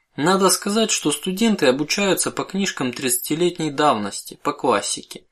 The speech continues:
Между тем, пиар столь быстро развивается, что уже опыт пятилетней давности наивен. В тысяча девятьсот девяносто девятом году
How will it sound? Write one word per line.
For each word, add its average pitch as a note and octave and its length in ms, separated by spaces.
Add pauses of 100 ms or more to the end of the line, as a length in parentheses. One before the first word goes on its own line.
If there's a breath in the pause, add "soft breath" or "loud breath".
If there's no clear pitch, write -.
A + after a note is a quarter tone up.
(440 soft breath)
Между F3+ 340
тем, G3+ 380 (400 loud breath)
пиар F3+ 320
столь F3+ 300
быстро E3 440
развивается, D#3+ 720
что C#3 220
уже D3 180
опыт E3 400
пятилетней F3+ 640
давности G#2+ 600
наивен. A#2+ 680 (420)
В - 120
тысяча F3+ 440
девятьсот E3+ 540
девяносто D3+ 480
девятом D3 580
году G#2+ 340